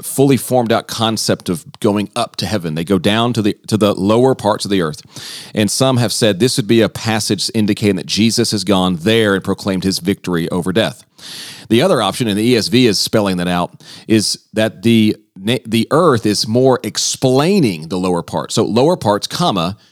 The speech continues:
meaning the earth. And what that would be highlighting, this interpretation would mean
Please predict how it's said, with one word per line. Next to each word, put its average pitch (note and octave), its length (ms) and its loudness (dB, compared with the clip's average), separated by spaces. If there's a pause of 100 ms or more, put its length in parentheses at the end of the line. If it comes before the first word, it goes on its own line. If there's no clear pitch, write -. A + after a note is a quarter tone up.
(340)
meaning A2 460 0 (160)
the G#2 200 2
earth. F2+ 340 -2 (380)
And A#2 140 0
what A#2 120 0
that G3 160 0
would A#3 100 4
be A#2 120 2
highlighting, F#2 500 0
this D#3 220 2
interpretation F#2+ 640 -2
would E2+ 140 -4
mean F2+ 320 -4